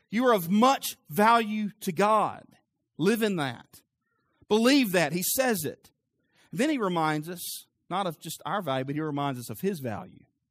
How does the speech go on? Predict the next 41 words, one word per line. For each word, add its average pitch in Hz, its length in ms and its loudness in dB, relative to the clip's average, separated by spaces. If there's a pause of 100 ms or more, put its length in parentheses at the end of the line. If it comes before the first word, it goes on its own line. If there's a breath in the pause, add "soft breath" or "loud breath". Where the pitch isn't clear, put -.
(840)
Of 117 100 -8
his 175 180 4
value. - 440 -6 (560 soft breath)
He 214 120 -4
says, 190 240 0
"Your 220 120 -4
heavenly 226 360 -2
Father 190 320 -2
knows 170 260 -2
that 131 140 -10
you 165 80 -4
need 160 160 -4
all 135 160 -4
of 131 60 -14
these 135 180 -12
things." - 380 -20 (2250)
Just 160 180 -6
like 165 160 0
telling 165 280 0
Tyler, 160 520 0 (180 loud breath)
"Look, 160 160 -8
Mom 156 240 -6
and 139 80 -6
Dad 151 180 -4
are 143 60 -8
gonna 143 140 -6
make 143 180 -6
sure 165 160 -12
you 143 220 -6
eat." 165 240 -8 (1600)
God 175 180 4
knows 175 220 -2
our 170 140 -2
needs 165 240 -4
before 135 260 -10
we 156 100 -6
even 139 160 -6
speak - 280 -12
them 113 140 -10
to 107 200 -10
him. - 160 -20